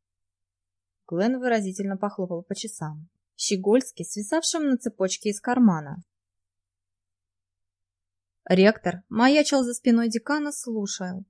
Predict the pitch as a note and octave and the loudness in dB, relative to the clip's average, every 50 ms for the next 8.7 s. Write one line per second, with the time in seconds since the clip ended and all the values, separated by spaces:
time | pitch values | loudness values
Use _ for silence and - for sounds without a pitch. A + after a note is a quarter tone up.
0 | _ - F#3 F#3 F3+ F3+ F#3 G#3+ A3+ B3 B3 A3+ F#3+ F3+ - - E3 E3 E3+ E3+ | _ -6 -4 -2 0 0 0 0 0 2 2 4 4 2 0 -6 -8 -10 -10 -10
1 | - - - E3 F3+ _ _ _ _ _ _ _ _ _ _ _ _ _ _ _ | -12 -14 -14 -14 -14 _ _ _ _ _ _ _ _ _ _ _ _ _ _ _
2 | _ _ _ _ _ _ _ _ _ _ - - F#3 F3+ F3+ - - G3 G3 - | _ _ _ _ _ _ _ _ _ _ -6 -4 -4 -4 -4 -6 -8 -8 -6 -4
3 | - F#3 F#3 - - C#4+ D4+ D#4+ D#4 D4+ D4+ D4 C4 C#4 C4 B3 G#3 F3 E3+ E3+ | -4 -4 -4 -2 0 0 0 0 0 0 -2 -2 -2 0 0 2 2 2 2 0
4 | - - E3 E3 _ - F3 F3 F3+ F3+ - - F3+ F3+ - - F3 E3+ E3 E3 | 0 -4 -6 -8 _ -10 -6 -4 -4 -4 -2 -2 -2 -2 -2 -6 -8 -6 -8 -8
5 | _ - E3 E3 - - - G3 G#3 G3+ G3+ - G3+ - - - - F#3 F3 D#3+ | _ -6 -8 -8 -8 -4 -4 -2 -2 -2 -4 -8 -12 -8 -6 -6 -4 -4 -4 -4
6 | D#3 D#3 D#3 D#3 D#3 - - F#3+ F#3+ _ _ _ _ _ _ _ _ _ _ _ | -6 -10 -12 -12 -12 -12 -12 -14 -18 _ _ _ _ _ _ _ _ _ _ _
7 | _ _ _ _ _ _ _ _ _ _ _ _ _ _ - G3 G3 F#3+ F#3+ G3+ | _ _ _ _ _ _ _ _ _ _ _ _ _ _ -2 0 2 4 6 6
8 | A3+ B3+ B3+ A#3 G3+ F#3 F3 E3+ E3 D#3 D#3 E3 E3 | 6 6 6 6 4 4 2 0 -4 -6 -8 -12 -12